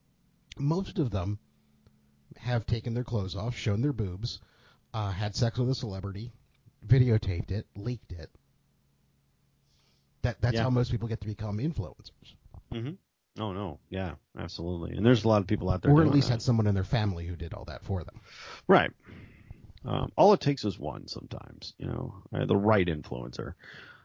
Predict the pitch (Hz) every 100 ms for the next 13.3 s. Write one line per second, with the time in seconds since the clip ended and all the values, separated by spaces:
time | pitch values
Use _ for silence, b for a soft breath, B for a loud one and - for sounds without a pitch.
0 | B - 90 90 123 120 147 131 - 117
1 | 98 85 87 78 67 - - - 101 98
2 | 98 92 - 120 156 165 180 - - 208
3 | - - _ _ _ _ _ - 220 208
4 | - 175 180 147 196 190 - - - 120
5 | 170 - 170 - - 151 185 226 214 214
6 | 214 - 123 120 151 110 107 113 113 165
7 | 196 127 95 80 - - - _ _ _
8 | _ _ B B B B B - 107 110
9 | 110 107 127 92 131 135 170 - 123 175
10 | 180 160 156 165 - 123 104 104 113 165
11 | - 170 165 - 170 160 160 160 160 160
12 | 92 87 98 123 117 117 131 117 123 120
13 | 151 165 160